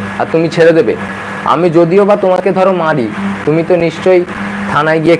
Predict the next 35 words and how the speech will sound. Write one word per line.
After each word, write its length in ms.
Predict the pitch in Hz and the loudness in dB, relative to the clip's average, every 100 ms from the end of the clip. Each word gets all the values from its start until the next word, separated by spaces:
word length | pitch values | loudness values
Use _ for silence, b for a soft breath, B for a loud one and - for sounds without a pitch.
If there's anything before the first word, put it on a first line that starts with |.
| 170 | 2
কেস 160 | 160 - | 0 2
করবে 220 | - 139 117 | 2 4 2
যে 60 | 135 131 | 2 2
এই 60 | 131 | 2
ছেলেটা 260 | 151 139 139 | 0 0 -2
আমারে 180 | 139 135 127 | 0 0 0
মেরেছে, 280 | 131 139 151 147 | 0 0 2 2
অবশ্যই 360 | 175 - 190 190 | 2 2 2 4
করবে। 240 | 143 101 - - - - - - - | 2 0 -6 -8 -10 -8 -8 -6 -4
অনেক 160 | 135 165 185 | -2 0 2
ইউটিউবার 340 | 185 180 196 185 | 2 4 4 4
বলছে 220 | 180 185 226 190 | 2 2 2 2
যে 60 | 190 | 0
শফিকরা 440 | 170 160 175 180 185 | 0 0 0 2 0
নাকি 180 | 170 202 214 | 0 -2 0
তাদের 200 | 170 151 147 | 0 0 2
ডেকে 220 | 151 156 190 | 2 2 2
মেরেছে, 320 | 160 143 - 98 | 4 2 2 -2
ভাই, 140 | 95 90 101 - - - - - | -2 -4 -8 -10 -10 -10 -8 -2
এটা 120 | - 180 - | 0 0 0
সম্পূর্ণ 400 | 160 170 190 202 196 | -2 0 0 2 2
মিথ্যে 260 | 165 156 147 113 | 0 0 0 0
কথা, 180 | 104 92 - - | -2 -6 -8 -4
ঠিক 120 | 170 202 | 0 0
আছে? 140 | - 98 202 - - - - - | 0 -4 -6 -8 -8 -10 -10 -4
কারণ 180 | 135 165 165 | 0 0 2
তাকে 180 | 160 156 180 | 2 2 2
যদি 160 | 190 190 | 2 2
মারে 180 | 175 180 190 | 2 0 0
সে 80 | 180 | 0
তো 60 | 196 196 | 2 2
ছেড়ে 180 | 196 196 | 2 4
দেবে 140 | 160 117 | 2 0
না, 60 | 92 - | -4 -8
সে 80 | - | -2